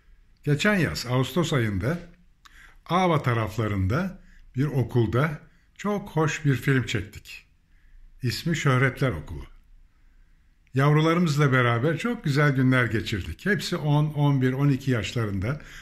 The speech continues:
Son derece tatlı kızlar, oğlanlar, hep birlikte neşeli bir, bir ay geçirdik.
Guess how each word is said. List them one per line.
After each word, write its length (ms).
Son 300
derece 380
tatlı 600
kızlar, 720
oğlanlar, 720
hep 220
birlikte 500
neşeli 640
bir, 380
bir 120
ay 220
geçirdik. 680